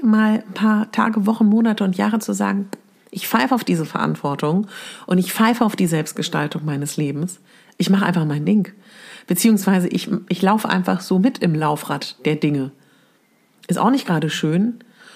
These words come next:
fühlt sich sogar ein bisschen, ähm, an, als ob ich nicht Teil in meinem Leben bin, als ob ich eher so die Statistin in meinem Leben bin. Aber irgendwie ist das auch ganz bequem.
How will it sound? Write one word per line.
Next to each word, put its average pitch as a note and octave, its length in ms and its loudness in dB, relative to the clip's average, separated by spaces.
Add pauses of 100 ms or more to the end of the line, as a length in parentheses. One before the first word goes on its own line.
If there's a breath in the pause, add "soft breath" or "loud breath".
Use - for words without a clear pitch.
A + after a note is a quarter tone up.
(140 loud breath)
fühlt G#3+ 280 0
sich G3 160 0
sogar F#3+ 220 0
ein F3+ 100 2
bisschen, F3+ 640 2
ähm, - 560 -2 (560 loud breath)
an, F#3 160 2
als G3 180 2
ob F#3 120 0
ich F3+ 120 -4
nicht E3 160 -4
Teil C#4+ 220 2
in A3+ 100 4
meinem D3+ 240 0
Leben C#3+ 280 -2
bin, D3+ 120 -2
als F3 180 0
ob F#3 120 -2
ich F#3 180 0
eher F#3 140 2
so F3+ 80 2
die D#3+ 120 -4
Statistin C#4 600 -2
in G3 140 4
meinem D#3 240 0
Leben D#3+ 300 -2
bin. E3 280 -2 (580 loud breath)
Aber F3+ 180 2
irgendwie A3 260 4
ist G#3+ 140 0
das G#3 120 0
auch - 140 -2
ganz F#3 200 2
bequem. F3 540 -2